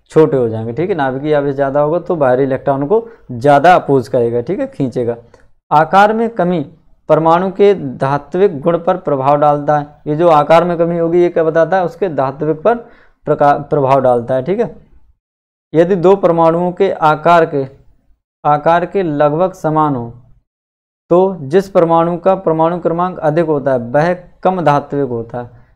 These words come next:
अब कह रहा अगर दो परमाणु हैं हमारे पास, उनके आकार कैसे हैं? लगभग समान हैं, तो परमाणुओं का जो परमाणु क्रमांक अधिक होगा उनमें से एक परमाणु ऐसा होगा जिसका परमाणु क्रमांक ज़्यादा होगा, ठीक है, वह कैसा होगा? कम धात्विक होगा।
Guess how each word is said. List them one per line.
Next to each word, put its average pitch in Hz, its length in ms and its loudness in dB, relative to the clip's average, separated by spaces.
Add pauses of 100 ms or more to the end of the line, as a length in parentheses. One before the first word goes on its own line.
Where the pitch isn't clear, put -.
(120)
अब 156 140 -2
कह 165 120 6
रहा 190 120 4
अगर 208 160 2
दो 175 220 0
परमाणु 160 460 0
हैं 151 120 0
हमारे 143 260 -2
पास, 147 480 -2 (220)
उनके 160 280 0
आकार 175 340 4
कैसे 170 300 0
हैं? 180 60 -4
लगभग 143 360 0
समान 156 400 -2
हैं, 151 220 -8 (380)
तो 196 100 6
परमाणुओं 170 580 2
का 214 80 4
जो 220 120 2
परमाणु 180 460 0
क्रमांक 180 360 -2
अधिक 143 220 2
होगा 120 420 -4 (440)
उनमें 175 300 0
से 202 220 4
एक 202 120 -4
परमाणु 190 400 0
ऐसा 170 260 2
होगा 160 200 2
जिसका 180 320 -2
परमाणु 175 400 -2
क्रमांक 180 400 -2
ज़्यादा 139 340 2
होगा, 135 260 0
ठीक 160 200 -2
है, 190 80 0
वह 151 220 2
कैसा 156 300 2
होगा? 190 140 0
कम 180 300 -4
धात्विक 131 340 -2
होगा। 117 400 -6